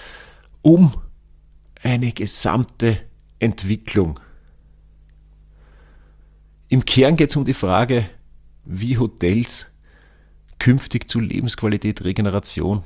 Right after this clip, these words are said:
und langfristigem Wohlbefinden ihrer Gäste beitragen können.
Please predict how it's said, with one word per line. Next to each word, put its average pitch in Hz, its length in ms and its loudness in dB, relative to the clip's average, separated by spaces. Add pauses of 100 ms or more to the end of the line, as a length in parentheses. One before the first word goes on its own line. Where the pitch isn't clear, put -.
und 110 220 -6
langfristigem 92 720 -2
Wohlbefinden 95 720 -2 (160)
ihrer 92 240 -6
Gäste - 400 -4
beitragen 80 560 -8
können. 76 360 -8